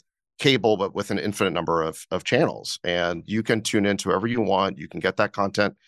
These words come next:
distributed to you. And you have so many choices now. And so there's really not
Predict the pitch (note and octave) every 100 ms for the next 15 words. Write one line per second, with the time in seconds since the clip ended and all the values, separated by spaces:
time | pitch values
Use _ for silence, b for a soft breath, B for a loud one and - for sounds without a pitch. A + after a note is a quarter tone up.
0 | b b _ G2+ - A2 F#2+ F#2+ F#2 -
1 | F2+ F2+ F2+ - b b b - A2 A2
2 | B2+ A#2+ - C#3 C3+ B2+ A2+ B2 B2+ G2
3 | - D#2 C#2+ B1+ F2 G2+ A#2 A2 G#2+ G#2
4 | C3+ D3 G2+ G2 G#2 -